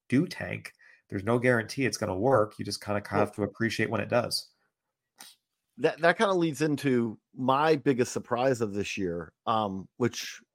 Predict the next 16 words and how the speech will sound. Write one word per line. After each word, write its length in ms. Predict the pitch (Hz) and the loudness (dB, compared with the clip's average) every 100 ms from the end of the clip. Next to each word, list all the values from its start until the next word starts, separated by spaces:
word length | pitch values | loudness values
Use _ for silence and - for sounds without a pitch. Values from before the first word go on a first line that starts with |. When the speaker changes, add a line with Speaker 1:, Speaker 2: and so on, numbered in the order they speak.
| - | 0
Speaker 2:
is 220 | 139 110 | 2 4
that, 320 | 131 123 - _ _ _ | 6 6 2 _ _ _
speaking 460 | - 151 156 165 127 | -4 0 0 2 4
of 240 | 165 139 | 4 2
these 240 | 90 80 | -6 -8
teams, 300 | - 90 95 | -8 -8 -6
this 180 | 104 113 | -4 -2
is, 180 | 123 120 _ _ _ - | -4 -6 _ _ _ 2
I 80 | 170 | 8
look 180 | 233 | 10
at 100 | 220 | 8
the 80 | 165 | 8
Orioles 480 | 143 147 170 143 123 | 10 10 10 8 6
and 100 | 123 | 2
I 60 | 120 | 2
say, 440 | - 127 117 107 | 4 6 6 0